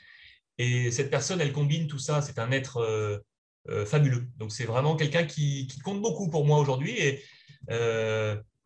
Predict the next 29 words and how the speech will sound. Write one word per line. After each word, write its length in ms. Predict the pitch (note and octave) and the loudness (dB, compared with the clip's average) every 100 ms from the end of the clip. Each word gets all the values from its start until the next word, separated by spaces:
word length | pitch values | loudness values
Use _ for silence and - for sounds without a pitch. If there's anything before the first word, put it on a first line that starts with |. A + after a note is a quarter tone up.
| _ _ | _ _
on 140 | A#2 | -10
s'est 120 | A2 | -2
accompagné 400 | C3 C3 B2 C3 | -2 0 0 0
à 60 | C3 | 0
Canal, 300 | B2+ C3 E3 | 0 0 0
on 60 | F3 | -2
s'est 120 | C#3 | -2
accompagné 460 | B2 B2+ C3 C3 | -2 0 0 2
à, 240 | B2 A#2 A2+ | 2 2 0
à 180 | A2+ A2+ | 0 -2
Bein. 420 | A#2+ C3 F#3+ A3+ - - - _ _ | 0 2 2 -2 -8 -20 -20 _ _
Elle 140 | A#2 B2 | 0 0
a 80 | |
fait 180 | B2 C#3 | 2 -2
partie 300 | C3 B2 - | -4 -4 0
malheureusement 600 | C#3+ D3 C#3 C#3 D3 D3+ | 4 6 6 4 4 4
d'un, 340 | C3+ A#2 G#2+ - _ - | 4 2 0 -6 _ -4
d'un 160 | A#2 | -2
P 140 | A#2 C#3+ | 2 2
S 240 | B2+ B2+ | 2 0
E 60 | D3 | -2
orchestré 500 | B2+ A#2+ A#2+ - B2+ | -2 -2 -8 -4 -4
par 160 | A#2 G#2+ | -2 0
le, 220 | G#2 G2+ | -2 -2
le 180 | G#2 A2 | -4 -6
groupe, 300 | A2 A#2+ G#2+ | -4 -4 -2
euh, 200 | G2+ F#2+ - _ _ _ - | -2 -4 -12 _ _ _ -8
euh, 120 | G2+ | -6
Bein. 480 | G2+ A2 C3 G3+ | -4 -2 0 -2